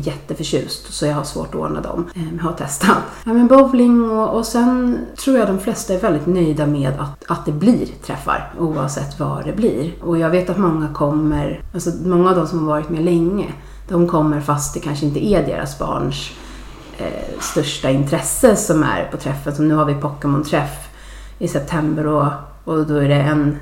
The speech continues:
en familj och de kommer egentligen på alla träffar de kan.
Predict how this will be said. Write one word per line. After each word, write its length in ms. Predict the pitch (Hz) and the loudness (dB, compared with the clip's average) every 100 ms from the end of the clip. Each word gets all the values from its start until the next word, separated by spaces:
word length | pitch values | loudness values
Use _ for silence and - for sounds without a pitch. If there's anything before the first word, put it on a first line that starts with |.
| - | -4
en 140 | 156 | -4
familj 320 | 147 139 139 | 0 0 2
och 60 | 147 | 2
de 180 | 160 151 | 2 2
kommer 260 | 147 143 127 | 2 2 2
egentligen 400 | 151 139 139 139 | 0 0 0 2
på 60 | |
alla 240 | 175 151 143 | 4 4 2
träffar 260 | 139 143 | -2 -2
de 120 | 147 | -4
kan. 400 | 147 175 151 175 | 0 2 2 0